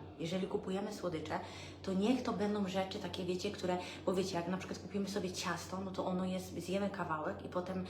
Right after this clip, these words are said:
idziemy coś porobić i wiemy, że mamy drugi kawałek, trzeci kawałek, czekolada, kostka, wiemy, że mamy kostkę, kostkę, kostkę, ciasteczka, no to też jedno, drugie, trzecie, czwarte, tak?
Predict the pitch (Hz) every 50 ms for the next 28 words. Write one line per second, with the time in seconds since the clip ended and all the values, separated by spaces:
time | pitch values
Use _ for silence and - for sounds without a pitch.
0 | - - - - - - - 180 160 202 202 196 190 185 - 190 - - - 175
1 | 165 165 165 165 220 - - 175 175 202 196 196 180 180 180 180 175 170 156 -
2 | 185 202 202 - 202 - - 196 196 202 208 214 208 208 - - 196 - - -
3 | - - 147 143 135 - - 180 - - 180 185 190 190 196 208 196 - - 185
4 | 175 - - - - 202 185 196 190 185 180 175 175 165 160 156 151 147 151 -
5 | - - - - - 208 220 - - - 190 180 - 185 185 - - 180 185 -
6 | 170 170 - - - - - - - - - - - 202 190 - - 196 196 196
7 | - - 208 208 208 208 208 196 - 180 165 - 170 175 208 208 208 202 202 185
8 | 190 185 185 196 185 - - 175 - - 180 - - - 175 156 - - - -
9 | - 160 185 233 -